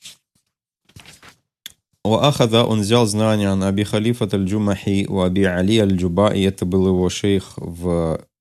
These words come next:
э, э, в Иатизале. Ва Закария Саджи, это,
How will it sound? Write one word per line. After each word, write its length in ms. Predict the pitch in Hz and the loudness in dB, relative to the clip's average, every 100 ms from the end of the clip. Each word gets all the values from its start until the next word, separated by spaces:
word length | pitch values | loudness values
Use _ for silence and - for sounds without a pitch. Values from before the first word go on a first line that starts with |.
| _ _ _ _ _ | _ _ _ _ _
э, 640 | 50 50 50 50 50 50 50 _ _ _ _ _ _ _ - | -10 -8 -6 -6 -6 -8 -12 _ _ _ _ _ _ _ -16
э, 300 | - 95 92 | -10 -8 -2
в 60 | 95 | 0
Иатизале. 800 | 92 - 92 104 104 92 117 - _ _ - - - | 0 0 0 2 4 2 0 -6 _ _ -20 -20 -6
Ва 320 | 98 95 101 | 0 2 2
Закария 600 | 98 104 113 110 123 110 | 0 0 2 4 4 2
Саджи, 680 | 98 113 104 92 95 92 - | 0 0 0 0 0 0 -2
это, 600 | 107 98 110 113 123 | -6 -2 0 0 -2